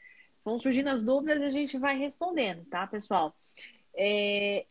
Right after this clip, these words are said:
Maíra, então, a gente já falou que não existe um melhor deten-, detergente, né? Essa solução, ela deve ser trocada a cada utilização. Mas eu mergulho todo o equipamento? É outra dúvida que sempre vem. Eu posso mergulhar o equipamento inteiro? Eu tenho que desmontar?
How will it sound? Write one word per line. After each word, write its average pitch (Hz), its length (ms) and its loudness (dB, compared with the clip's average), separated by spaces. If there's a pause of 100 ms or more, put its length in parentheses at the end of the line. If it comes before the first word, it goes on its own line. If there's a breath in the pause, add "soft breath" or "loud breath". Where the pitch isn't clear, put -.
Maíra, 254 280 2
então, 294 280 2
a 294 80 4
gente 269 180 -2
já 262 100 0
falou 247 180 0
que 240 100 -2
não 240 120 0
existe 240 520 2
um 240 120 0
melhor 208 260 4
deten-, 185 560 -4
detergente, 180 880 2
né? 214 220 10
Essa 226 180 6
solução, 214 400 2
ela 202 80 2
deve 202 140 2
ser 220 120 0
trocada 226 840 2
a 196 200 -4
cada 190 380 -2
utilização. 202 920 -2 (460 loud breath)
Mas 311 240 4
eu 359 120 2
mergulho 302 600 4
todo 254 280 4
o - 20 6
equipamento? 233 600 -2
É 240 80 2
outra 262 220 2
dúvida 262 320 4
que 262 180 -4
sempre 339 600 0
vem. 202 360 2
Eu 233 300 4
posso 339 340 -2
mergulhar 240 460 0
o - 20 2
equipamento 220 520 -4
inteiro? 240 440 0
Eu 208 40 0
tenho 262 160 -8
que 285 100 0
desmontar? 226 920 4